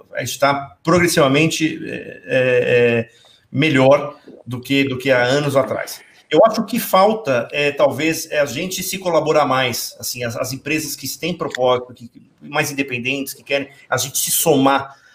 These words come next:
mais, ao invés de ficar cada um com o seu, com o seu barquinho ali, tentando, remando.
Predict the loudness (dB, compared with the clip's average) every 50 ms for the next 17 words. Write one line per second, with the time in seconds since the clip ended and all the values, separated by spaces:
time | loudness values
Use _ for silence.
0 | -20 -8 -4 -2 0 0 0 -2 -2 -2 -2 -2 0 0 0 0 0 0 -2 -6
1 | -8 -8 -2 0 2 2 2 0 -2 -6 -12 -4 0 0 2 4 4 2 4 4
2 | 2 0 -2 -4 -4 -2 -2 -2 -2 -2 -4 -2 0 2 2 2 2 2 0 -2
3 | 0 0 2 2 2 0 0 -2 -2 -2 -6 -6 -2 0 0 2 2 0 -2 -2
4 | -2 0 0 0 2 2 2 2 2 2 2 0 -4 -6